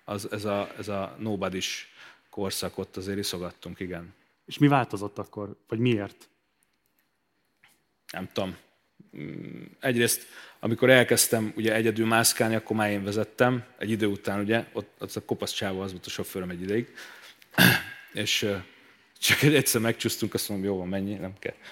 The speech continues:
Speaker 1: Nem, amúgy. Ö, ö, nyilván,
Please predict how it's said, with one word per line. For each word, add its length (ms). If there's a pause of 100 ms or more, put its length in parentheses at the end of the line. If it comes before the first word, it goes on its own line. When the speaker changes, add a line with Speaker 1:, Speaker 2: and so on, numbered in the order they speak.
(140)
Speaker 1:
Nem, 160
amúgy. 220 (640)
Ö, 360 (1500)
ö, 680 (560)
nyilván, 520